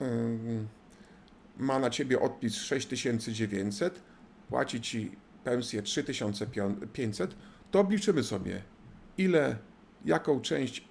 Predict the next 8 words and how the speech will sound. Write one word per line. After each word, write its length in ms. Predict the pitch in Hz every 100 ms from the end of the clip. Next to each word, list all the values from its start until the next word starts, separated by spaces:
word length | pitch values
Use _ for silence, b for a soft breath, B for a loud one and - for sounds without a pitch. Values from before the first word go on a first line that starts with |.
| - -
przeznacza 460 | 143 135 139 -
na 120 | 123 110
twoją 300 | - 120 113
pensję, 680 | - 110 104 - 170 196 202 B B B -
a 140 | -
ile 200 | 262 240
zostawiają 720 | 226 214 214 180 170 170 165
sobie, 380 | 151 156 151 143